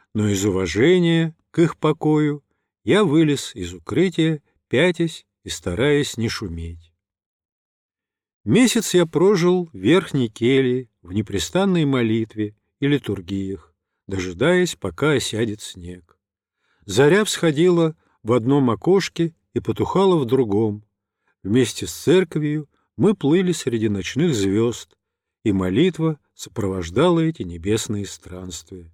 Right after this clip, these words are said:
Щемяще трогательное чувство молитвенного сосредоточения сопровождалось постоянной бодростью духа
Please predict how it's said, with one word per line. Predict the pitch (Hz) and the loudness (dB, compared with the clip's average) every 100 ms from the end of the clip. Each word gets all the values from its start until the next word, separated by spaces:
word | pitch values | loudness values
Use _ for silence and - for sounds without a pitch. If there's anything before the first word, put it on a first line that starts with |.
| _ _ _ _ _ _ _ _ _ | _ _ _ _ _ _ _ _ _
Щемяще | - 117 170 220 - 190 | -2 2 4 4 2 0
трогательное | 180 156 196 190 165 175 165 160 | -2 2 2 2 0 0 2 2
чувство | 151 - 190 - 170 | 0 0 -2 0 0
молитвенного | 151 147 151 196 170 180 175 165 | 2 2 2 0 0 0 2 2
сосредоточения | 160 - - 156 156 165 - 175 160 - 110 104 | 0 -4 -2 0 2 2 4 2 2 -2 -4 -4
сопровождалось | - 107 107 107 110 110 160 160 160 | -6 -8 -2 0 0 2 2 2 0
постоянной | - 135 - 139 175 190 170 165 | -6 -8 0 2 2 2 2 0
бодростью | 143 170 143 139 - 117 | 2 0 0 -4 -4 -6
духа | 113 123 185 - 165 | -4 0 0 0 -2